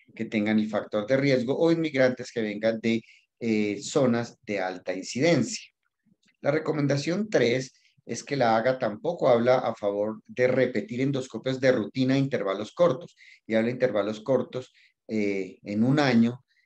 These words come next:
Sin embargo, también dice unas recomendaciones y básicamente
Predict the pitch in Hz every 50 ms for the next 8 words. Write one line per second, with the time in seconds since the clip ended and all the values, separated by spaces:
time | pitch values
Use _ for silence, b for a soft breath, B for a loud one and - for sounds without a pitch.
0 | _ _ - - - - 180 196 190 170 151 135 123 127 123 120 117 110 127 127
1 | 127 131 123 110 107 107 107 104 107 110 117 117 _ - - 117 113 110 - 123
2 | 120 117 - 117 120 117 113 117 113 117 113 117 117 - 127 135 135 131 131 147
3 | 147 - 151 143 139 139 135 110 135 123 113 110 - - - 127 117 107 107 107
4 | - 120 127